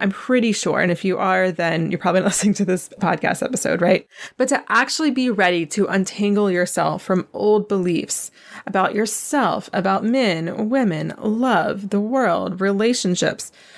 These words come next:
to create a new identity around being happy and lovable, to get uncomfortable and to heal deep wounds and go back to things that you don't really want to think about or feel again,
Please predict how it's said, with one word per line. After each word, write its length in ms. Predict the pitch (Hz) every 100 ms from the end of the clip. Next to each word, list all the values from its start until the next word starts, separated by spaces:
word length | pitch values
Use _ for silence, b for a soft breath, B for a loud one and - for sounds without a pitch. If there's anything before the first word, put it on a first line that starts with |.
| B
to 140 | - 247
create 340 | - 240 233
a 60 | 208
new 460 | 208 202 208 247 262
identity 600 | 190 170 165 160 160 165
around 600 | - 170 175 175 175 190
being 260 | 175 170
happy 580 | 175 - 190 196 185 165 -
and 180 | 165
lovable, 560 | 165 180 185 156 - - B B B
to 120 | -
get 200 | 208 240
uncomfortable 800 | 240 226 - 208 208 214 180 170
and 240 | 160 - 180
to 140 | 202
heal 480 | 190 - 214 220 214
deep 420 | 190 - 202 196
wounds 480 | 196 175 190 190 175
and 120 | 175
go 160 | 180 180
back 280 | 185 185 -
to 100 | 190
things 300 | - 175 170
that 100 | 170
you 100 | 165
don't 280 | 196 175
really 280 | - 190 185
want 180 | 180 175
to 100 | 165
think 240 | - 202
about 260 | 180 165 160
or 120 | 160
feel 420 | 156 - 196 196 180
again, 600 | 165 151 175 160 156